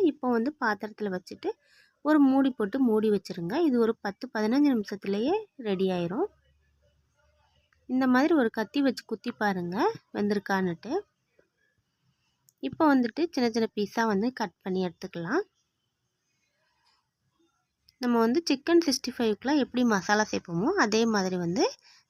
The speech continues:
சேர்த்துக்கலாம். கார்ன்ஃப்ளவர் மாவு, இஞ்சி பூண்டு பேஸ்ட்டு, கரம் மசாலா, சில்லி பவுடர் எல்லாம் சேர்த்து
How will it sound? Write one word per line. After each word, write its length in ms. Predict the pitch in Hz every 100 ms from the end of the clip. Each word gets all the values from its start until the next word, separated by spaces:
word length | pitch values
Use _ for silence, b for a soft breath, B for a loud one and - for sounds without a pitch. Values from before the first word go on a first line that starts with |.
| -
சேர்த்துக்கலாம். 600 | 220 208 185 190 240 392
கார்ன்ஃப்ளவர் 540 | - 226 202 208 202
மாவு, 240 | 185 180 277
இஞ்சி 240 | 339 220 202
பூண்டு 280 | 214 196 -
பேஸ்ட்டு, 380 | 92 - - 392 - b b b -
கரம் 280 | 214 214 220
மசாலா, 400 | 208 196 190 294
சில்லி 260 | 392 247 220
பவுடர் 360 | - 208 208 175
எல்லாம் 200 | 202 -
சேர்த்து 340 | 190 - 349